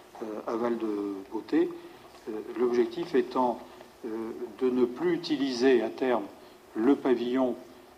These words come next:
à des fins d'enseignement, sauf les deux grandes classes qui sont à l'entrée, qui sont assez spacieuses, mais le fond de la partie, euh, je dirais, frontale face à Branly du pavillon pourrait servir,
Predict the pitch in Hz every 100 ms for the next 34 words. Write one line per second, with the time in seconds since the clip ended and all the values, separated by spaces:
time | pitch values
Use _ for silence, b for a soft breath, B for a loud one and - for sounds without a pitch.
0 | - - 139 139 127 - 143 117 131 123
1 | - 120 117 110 170 - - - - -
2 | 147 - 113 110 143 123 127 135 110 107
3 | 98 131 131 123 - - 117 - 120 107
4 | 110 113 175 185 - - - 110 104 -
5 | - - 104 - 170 175 B B B B
6 | 104 104 110 104 - 156 123 - - -
7 | 113 107 - 135 - 139 117 - - -
8 | - - - 107 104 104 98 92 82 -
9 | 113 127 120 113 - - 127 123 139 120
10 | - 123 - 117 - 120 120 123 - B
11 | B B B - - 170 120 117 131 170
12 | 165 143 - - 127 135 120 131 117 110
13 | 135 131